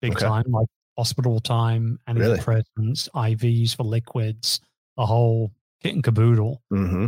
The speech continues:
Speaker 1: Um, and, you know, two thousand ten was the year where, yes, I got more active online, but I also,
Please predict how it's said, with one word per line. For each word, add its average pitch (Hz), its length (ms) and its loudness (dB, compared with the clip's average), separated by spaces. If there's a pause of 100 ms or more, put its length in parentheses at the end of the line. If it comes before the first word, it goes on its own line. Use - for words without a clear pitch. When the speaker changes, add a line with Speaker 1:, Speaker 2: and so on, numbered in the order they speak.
(180)
Speaker 1:
Um, 107 400 0 (140)
and, 113 340 2
you 110 120 0
know, 110 100 2
two 127 180 -2
thousand 117 460 0
ten 123 240 2
was 113 140 0
the 117 100 -4
year 113 520 0
where, 110 160 -2
yes, 117 340 -2
I 110 80 -2
got 127 180 -2
more 117 240 2
active 110 300 -2
online, 117 640 0 (460)
but 113 140 0
I 110 100 0
also, 110 840 0